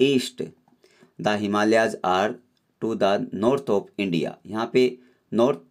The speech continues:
एक आपकी क्या है, डायरेक्शन है, ईस्ट आपकी क्या है, डायरेक्शन है, इसलिए हमने इनसे पहले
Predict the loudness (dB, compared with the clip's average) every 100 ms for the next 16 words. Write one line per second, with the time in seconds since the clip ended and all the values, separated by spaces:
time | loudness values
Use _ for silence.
0 | _ _ _ -6 -6 -2 -6 -4 -8 -2
1 | -2 -2 -8 -6 -2 -2 -2 0 4 4
2 | 0 -8 _ -2 -2 2 0 0 -6 -2
3 | -2 -2 -2 0 0 0 -2 0 2 2
4 | 0 _ _ _ _ _ _ _ _ -8
5 | -4 2 2 2 -4 -2 -4 -4 -6 -4
6 | -4 -2 -4